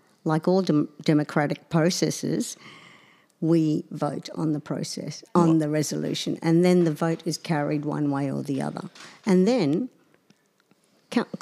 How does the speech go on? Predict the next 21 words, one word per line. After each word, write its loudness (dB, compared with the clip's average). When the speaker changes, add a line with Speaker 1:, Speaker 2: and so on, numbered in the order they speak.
Speaker 1:
a 2
good -2
council -2
will -4
respect -2
the 2
democratic 0
process -2
Speaker 2:
Mm. 0
Speaker 1:
and 0
then -2
understand -2
that -4
that -2
is 0
now -2
passed, -6
and -4
we -2
stand -4
together -6